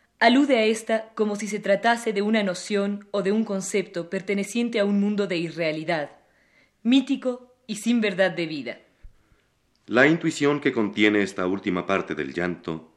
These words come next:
Speaker 2: es, pues, definitivamente desolada y anonadante.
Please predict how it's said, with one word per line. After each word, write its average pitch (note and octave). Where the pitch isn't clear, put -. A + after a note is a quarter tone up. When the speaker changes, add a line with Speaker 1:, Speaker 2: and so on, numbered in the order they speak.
Speaker 2:
es, F#2+
pues, F2
definitivamente F2+
desolada F2+
y F2
anonadante. D2+